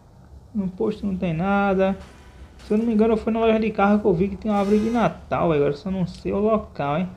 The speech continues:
Ó, o interior desse carro, velho. Vamos ver se ela é forte mesmo. Ó, é fortinha, viu?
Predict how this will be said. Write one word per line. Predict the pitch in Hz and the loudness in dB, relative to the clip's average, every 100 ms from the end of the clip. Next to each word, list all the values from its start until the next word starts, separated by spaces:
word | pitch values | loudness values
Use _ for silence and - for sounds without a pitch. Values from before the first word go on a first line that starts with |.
| - - - - - - - - | -16 -20 -18 -20 -20 -20 -20 -12
Ó, | - | -8
o | 190 | -6
interior | 175 180 170 | -2 2 2
desse | 165 - | 0 -6
carro, | - 214 220 | -2 2 2
velho. | 143 - - - - - - - - - - - - - - - - - - - - - - - - - - - - - - - - - - - - - - - | 0 -4 -14 -18 -20 -20 -20 -20 -20 -20 -20 -20 -20 -20 -20 -20 -18 -18 -18 -20 -20 -20 -20 -20 -20 -20 -20 -20 -20 -20 -20 -20 -20 -20 -20 -20 -20 -20 -20 -12
Vamos | 165 | -6
ver | 160 | -4
se | 165 | -2
ela | 156 | -2
é | 143 | -4
forte | - 156 151 | -2 -2 -2
mesmo. | 165 196 202 190 - - - - - - - - - - - - - - - - - - - - - - - - | 0 2 4 2 -2 -12 -18 -20 -20 -20 -20 -20 -20 -20 -20 -20 -20 -20 -20 -20 -20 -20 -20 -20 -20 -20 -20 -16
Ó, | - - | -12 -8
é | 214 | -10
fortinha, | - 277 262 - 226 214 | -4 -2 -2 -4 2 4
viu? | 226 | 4